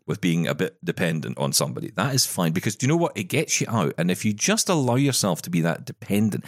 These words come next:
it's funny, everyone talks about independence, but if you allow yourself to be a little bit dependent as well, it means you get a chance to enjoy the day too. If someone says to you, like, I was sitting on the train, uh, coming down to Manchester to meet you. So it's about a three and a half hour train journey from Glasgow down to Manchester.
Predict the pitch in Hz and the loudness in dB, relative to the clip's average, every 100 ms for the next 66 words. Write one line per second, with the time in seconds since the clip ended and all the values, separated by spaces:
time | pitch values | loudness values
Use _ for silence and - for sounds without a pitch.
0 | - - - 175 117 123 135 120 107 - | -14 -4 0 2 2 2 0 0 -2 0
1 | 92 107 - 78 76 - - _ _ - | 2 2 0 -4 -4 -10 -16 _ _ -4
2 | - 107 113 196 202 151 131 110 101 131 | 0 2 4 4 2 2 0 2 2 2
3 | 110 101 - - 95 90 90 71 82 82 | 0 -2 -4 -2 0 0 0 0 2 2
4 | 65 50 - - _ _ _ 107 107 123 | 0 -4 -14 -20 _ _ _ -2 2 4
5 | 147 98 92 113 - - - 82 - 101 | 2 2 2 2 0 0 0 0 0 0
6 | 69 71 69 69 69 67 64 - 76 64 | 0 0 0 0 -2 -2 -2 -2 0 -2
7 | - - - 196 175 - 113 110 - - | -4 0 2 2 2 2 2 2 0 -2
8 | - 143 180 - 220 147 104 - - - | -2 0 2 2 2 2 2 0 -2 -2
9 | - - _ _ _ _ _ _ 87 80 | -8 -16 _ _ _ _ _ _ -2 0
10 | 98 87 87 85 - 82 78 76 71 - | 2 2 2 0 0 0 2 0 0 0
11 | - - 76 - 82 71 - 87 113 - | -2 0 -2 0 0 0 0 0 0 0
12 | 180 156 98 - 80 76 - 78 76 71 | 2 2 2 2 0 0 0 0 0 0
13 | 69 73 73 73 76 73 76 73 73 73 | -2 -2 -2 0 -2 -2 -2 -2 -2 -2
14 | - - - | -2 -4 -4